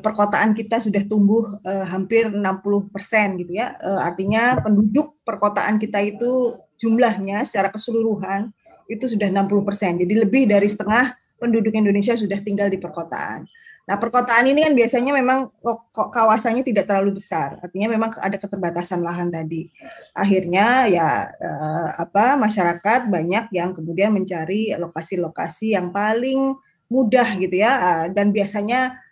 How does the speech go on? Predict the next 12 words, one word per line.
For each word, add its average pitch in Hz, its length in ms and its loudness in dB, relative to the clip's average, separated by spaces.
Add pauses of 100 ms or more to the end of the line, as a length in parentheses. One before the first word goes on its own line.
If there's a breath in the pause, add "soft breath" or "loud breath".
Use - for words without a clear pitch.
(120)
eh, 190 320 -4
mudah 226 400 2
untuk 214 160 -2
diakses, 220 640 -2
mudah 214 280 -2
untuk 214 360 -4
ditinggali 208 880 0
gitu 175 160 -6
ya, 220 200 -2
eh, 170 500 -6 (100)
eh, 170 320 -4
se-, - 200 -12